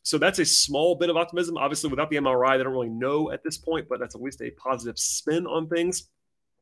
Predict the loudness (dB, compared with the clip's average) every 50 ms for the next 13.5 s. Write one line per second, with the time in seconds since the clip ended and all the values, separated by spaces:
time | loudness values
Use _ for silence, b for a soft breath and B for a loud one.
0 | _ _ _ b b b b b b b 2 4 4 4 0 0 4 6 6 6
1 | 4 2 -2 -4 -4 B B B B B -6 -6 -2 0 0 2 4 4 2 2
2 | 2 0 -2 0 2 2 2 2 2 B B B B B B -2 -2 0 0 0
3 | 0 2 2 2 2 2 0 0 0 0 -2 0 0 0 0 0 0 -4 -4 -2
4 | -2 -2 -2 -4 -4 -4 -4 -4 -4 -4 -4 -6 -6 -6 -6 -6 -6 -6 -6 -6
5 | -6 -4 -4 -2 -2 -2 -4 -4 -4 -2 -2 -2 -2 -4 -8 b b b b b
6 | b -2 -2 -2 0 0 0 4 6 4 4 6 6 4 4 6 6 4 4 4
7 | 2 0 0 0 0 2 2 2 2 2 2 2 2 2 2 2 0 4 4 4
8 | 4 4 0 0 -2 -4 -4 -4 -2 0 2 2 2 0 0 -2 -2 -4 -2 0
9 | -2 -2 -2 -4 _ _ _ _ -10 -10 -10 -10 -10 _ _ _ _ -14 -12 -8
10 | -8 -8 -6 -4 -2 0 0 0 0 0 0 0 0 0 -2 -4 -4 -2 -2 -2
11 | -2 -4 -8 -8 -10 -10 -8 -4 -2 -2 -2 -4 -6 -8 -10 -8 -4 -2 0 0
12 | 0 -2 -4 -6 -6 -2 -2 -2 0 0 -2 -2 0 -2 -4 -2 -4 -2 0 0
13 | 0 -2 -4 -4 -2 -2 0 -2 -2